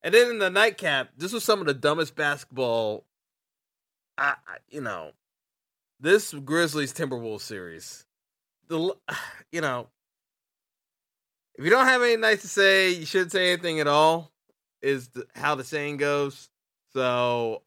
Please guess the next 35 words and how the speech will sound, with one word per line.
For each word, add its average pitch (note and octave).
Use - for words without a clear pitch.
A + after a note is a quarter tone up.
I'll F#3+
leave F#3
it D3
at A#2+
that. F#2+
Like, B2+
this, D3
the E3
T-Wolves G#3+
won, D3+
but A#2+
man, D3+
Karl F#3
Anthony F#3+
Towns E3
had D3
one D#3
of D3
the C3
dumbest C#3+
games C#3
you C#3+
could C3
ever B2+
have, B2+
even C3
though B2+
he B2+
scored B2
thirty-three A#2+
points A#2+
on, A2
with A#2+
fourteen B2
boards. G2+